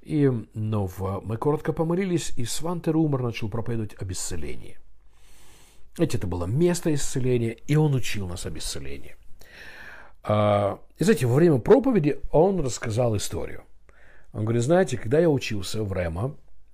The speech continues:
в библейской школе Рема, а, был урок, на котором, а, Кеннет Хейген учил нас об исцелении. И на том уроке,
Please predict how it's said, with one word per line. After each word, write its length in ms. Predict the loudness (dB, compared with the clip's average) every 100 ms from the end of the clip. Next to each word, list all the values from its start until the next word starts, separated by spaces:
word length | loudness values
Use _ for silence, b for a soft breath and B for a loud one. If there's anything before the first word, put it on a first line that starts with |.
| -12
в 120 | -8
библейской 380 | -4 -2 -2 -4
школе 320 | -4 -4 -4
Рема, 360 | -4 -4 -6 -6 b b b b b b b -4
а, 520 | 0 2 2 0 -2 -8 -8
был 320 | 2 6 8
урок, 400 | 10 10 8 2 -4
на 120 | -6
котором, 580 | -4 0 4 6 4 -2 -16 -20 -14 -14 -12 -12 -8
а, 720 | -4 -2 0 -2 -4 -6 -8 -12 -16 -16 -16 -18 -20 -20 -20 -20 -20 -20 -20 -18 -16 -14 -14 -14 -4
Кеннет 260 | 0 0 2
Хейген 380 | 2 2 0 -2
учил 320 | -4 -4 -4
нас 160 | -6 -4
об 100 | -6
исцелении. 600 | -6 -10 -10 -12 -14 -16 -18 -18 b b b b b b b b b
И 240 | -2 0 2
на 120 | 0
том 220 | 2 4
уроке, 440 | 10 10 10 6